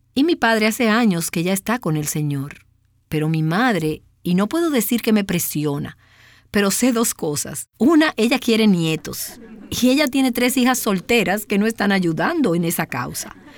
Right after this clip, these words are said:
Pero también creo que quiere que nosotras experimentemos lo que ella vivió en un matrimonio feliz. Y no le gusta la idea de que nosotras nos estemos perdiendo eso.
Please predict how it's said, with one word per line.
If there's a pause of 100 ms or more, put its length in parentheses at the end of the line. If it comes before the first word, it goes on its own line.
(360)
Pero
también
creo
que
quiere
que
nosotras
experimentemos (380)
lo
que
ella
vivió
en
un
matrimonio
feliz. (500)
Y
no
le
gusta
la
idea
de
que
nosotras
nos
estemos
perdiendo
eso.